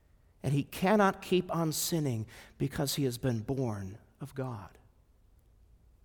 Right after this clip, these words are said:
Well, clearly then, this gospel reality has some very important implications for our holiness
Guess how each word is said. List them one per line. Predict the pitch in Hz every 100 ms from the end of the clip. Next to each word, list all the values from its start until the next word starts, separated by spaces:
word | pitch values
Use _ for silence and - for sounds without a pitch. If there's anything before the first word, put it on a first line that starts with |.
| - - _ _ _ _ _ -
Well, | 127
clearly | - 185 175
then, | 139 135 123
this | 165 -
gospel | 147 156 - 151 123
reality | 120 127 139 139 127 120
has | 127
some | - 120
very | 117 170
important | 135 160 147
implications | 127 120 113 113 110 - 92 - - _ _ - _ _ _ _
for | - 117
our | 98
holiness | 135 170 185 185 180 -